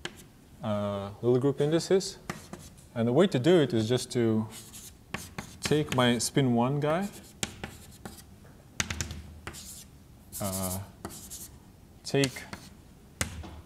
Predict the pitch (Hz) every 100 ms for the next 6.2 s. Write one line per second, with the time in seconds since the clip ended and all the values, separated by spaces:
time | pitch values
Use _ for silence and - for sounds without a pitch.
0 | - - - - - - 123 131 156 143
1 | 165 196 - - - - - - - -
2 | - - - - - - - - - -
3 | - - - - - - - 131 117 113
4 | - 117 107 101 104 127 120 120 117 -
5 | - - - - - 113 113 190 214 -
6 | -